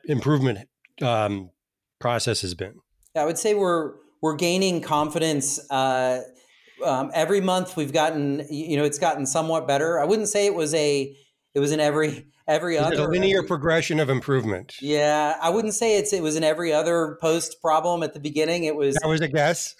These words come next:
Speaker 2: It was, yeah, it was, it was, you know, five or ten percent when
Speaker 1: Uh-huh.
Speaker 2: that launched, right? And I think we're, we're in this,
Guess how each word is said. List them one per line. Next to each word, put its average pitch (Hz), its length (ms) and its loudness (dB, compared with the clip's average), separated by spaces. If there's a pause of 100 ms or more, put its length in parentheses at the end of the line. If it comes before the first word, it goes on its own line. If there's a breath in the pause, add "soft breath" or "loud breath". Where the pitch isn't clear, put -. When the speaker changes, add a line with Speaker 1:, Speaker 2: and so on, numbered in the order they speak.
Speaker 2:
It 220 120 0
was, 214 300 0
yeah, 185 280 2
it 226 80 2
was, 247 180 -2
it 220 140 0
was, - 320 -2
you 202 120 -4
know, 196 160 2
five 175 280 0
or 175 80 -2
ten 170 260 -4
percent 170 520 -4 (100)
when 147 320 -2
Speaker 1:
Uh-huh. 135 260 2
Speaker 2:
that 151 200 -2
launched, 147 440 -4
right? 165 340 2
And 147 140 -2
I 147 60 -2
think 160 240 -8
we're, 143 220 2 (320 loud breath)
we're 214 140 2
in 196 80 0
this, 165 160 -2